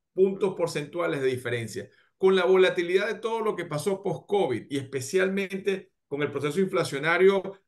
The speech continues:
de, eh, mediados del veinte veintidós en, en adelante, ese spread subió hasta dos punto siete por ciento. Si estuviésemos en los niveles históricos, la tasa promedio actual no sería seis punto siete, seis punto ocho,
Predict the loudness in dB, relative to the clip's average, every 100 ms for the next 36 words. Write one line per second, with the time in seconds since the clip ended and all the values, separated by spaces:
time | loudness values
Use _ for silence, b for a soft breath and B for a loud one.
0 | _ -12 2 4 4 2 2 4 4 0
1 | -6 -4 0 2 4 2 0 -2 -2 -4
2 | -4 -4 -4 -4 -2 0 0 -2 -6 _
3 | _ _ _ 0 0 0 -4 -4 -2 0
4 | 2 0 0 -6 -2 -2 0 -6 -4 -2
5 | -2 -4 -12 -6 -6 0 0 0 -4 -16
6 | _ _ -4 -4 -4 -4 -4 0 2 2
7 | 0 -4 -6 -4 -6 -6 0 0 0 -2
8 | -6 -6 -6 -2 -2 -2 -12 -14 B B
9 | B 0 2 2 -2 -2 -2 0 0 0
10 | 0 0 2 0 0 -2 -2 -2 -6 -4
11 | -4 -2 -2 -2 -4 -2 -2 0 0 -2
12 | 0 0 0 0 -2 -2 -4 -4 -4 -2
13 | -2 -2 -2 -4 -2 -4 2 2 2 -6
14 | -8 -8 -6 -2 -2 -2 -8